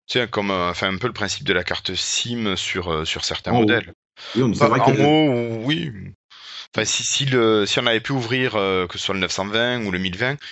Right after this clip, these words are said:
Speaker 1: si on pouvait ouvrir ces téléphones, on pourrait mettre tout dedans et le refermer, et après, ça serait plus, on
Speaker 2: Ouais,
Speaker 1: serait
Speaker 2: mais
Speaker 1: plus
Speaker 2: c'est
Speaker 1: tranquille.
Speaker 2: juste,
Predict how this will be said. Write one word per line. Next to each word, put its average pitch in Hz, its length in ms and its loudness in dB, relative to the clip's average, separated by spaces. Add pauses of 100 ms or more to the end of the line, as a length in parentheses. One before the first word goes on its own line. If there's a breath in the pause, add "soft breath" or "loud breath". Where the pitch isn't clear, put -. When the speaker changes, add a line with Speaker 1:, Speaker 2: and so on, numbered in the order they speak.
(100)
Speaker 1:
si - 120 -6
on 107 60 -2
pouvait 107 220 -2
ouvrir 107 320 0
ces - 100 -6
téléphones, 95 400 -4
on 98 80 -2
pourrait 90 200 -4
mettre 90 180 -2
tout 117 120 -8
dedans 113 340 -2 (120)
et 82 80 -4
le 87 100 0
refermer, 92 480 -4
et 101 40 -2
après, 82 200 -6
ça - 140 -8
serait - 220 -8
plus, 78 320 -8 (380 loud breath)
on 95 80 -4
Speaker 2:
Ouais, 101 40 2
Speaker 1:
serait 110 140 4
Speaker 2:
mais 127 80 6
Speaker 1:
plus 120 60 2
Speaker 2:
c'est 127 40 0
Speaker 1:
tranquille. 120 180 2
Speaker 2:
juste, - 120 -8